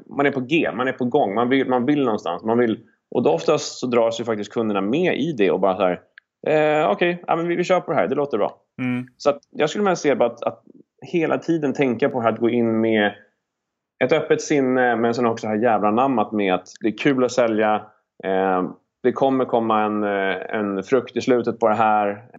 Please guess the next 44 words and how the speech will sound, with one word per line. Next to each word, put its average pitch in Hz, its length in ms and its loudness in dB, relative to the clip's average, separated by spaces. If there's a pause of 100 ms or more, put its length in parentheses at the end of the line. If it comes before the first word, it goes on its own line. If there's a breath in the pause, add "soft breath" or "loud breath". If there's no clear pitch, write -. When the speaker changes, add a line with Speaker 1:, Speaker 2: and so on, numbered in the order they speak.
(140)
Speaker 1:
Och - 120 0
att 131 60 -4
hela 143 160 2
tiden 123 160 -4
ha 117 220 2
pushningen. 139 480 -4 (300)
Att 117 120 -10
hela, 123 220 0
hela 123 180 2
tiden 117 300 0
få, 107 240 2 (540 loud breath)
eh, 95 420 -4
pusha 135 240 2
sig 117 120 0
själv 117 260 2
till 90 120 -4
att 95 120 0
ta 92 480 0 (220)
nya 107 280 2
mål 104 300 2
och 107 60 2
nya 98 300 2
rekord, 113 440 0
liksom. - 260 -12 (680)
Speaker 2:
Mm. 123 260 -4 (360)
Finns 151 160 -4
inte 151 200 -2
en 151 60 2
risk 170 300 -2
med 175 120 -4
det 143 60 2
här 113 80 2
då? 101 120 0
Att 107 180 0
man 127 120 -4
hela 131 160 0
tiden 123 180 -8
ska 117 140 -10
bli 117 120 -6
pushad 123 540 -4
och 120 140 0
att 117 100 -4
man 123 160 -2
då 113 280 0